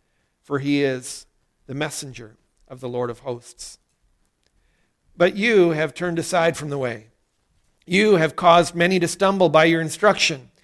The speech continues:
You have corrupted the covenant of Levi, says the Lord of hosts. And so I make you despised and abased before all the people,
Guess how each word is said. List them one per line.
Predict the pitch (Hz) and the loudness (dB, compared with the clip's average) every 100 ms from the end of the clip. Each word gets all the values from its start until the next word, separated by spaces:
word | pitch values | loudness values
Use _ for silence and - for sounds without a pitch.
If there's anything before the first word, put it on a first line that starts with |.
| _ _ - | _ _ 2
You | 185 | 2
have | - | 4
corrupted | 196 208 233 240 214 | 8 8 8 0 -2
the | |
covenant | 214 208 208 208 190 | 2 2 2 0 -2
of | 180 | 0
Levi, | 196 180 147 120 | 0 2 0 -2
says | - 147 127 | -6 -8 -8
the | - | -8
Lord | 127 131 | -4 -2
of | 127 | -4
hosts. | 127 135 147 - - _ _ _ _ _ _ - | -6 -8 -8 -16 -16 _ _ _ _ _ _ -12
And | 139 | -10
so | - 170 175 170 170 - | -4 0 0 -2 -6 -14
I | 143 | -10
make | 147 147 - | -6 -6 -4
you | 147 139 139 _ | -4 -4 -10 _
despised | 131 - 143 143 139 139 - _ _ | -18 -8 -4 -2 -4 -8 -18 _ _
and | 127 | -12
abased | 123 127 123 - _ _ | -6 -6 -6 -16 _ _
before | - 135 120 | -16 -8 -6
all | 117 | -6
the | 117 | -10
people, | 131 120 113 | -14 -14 -16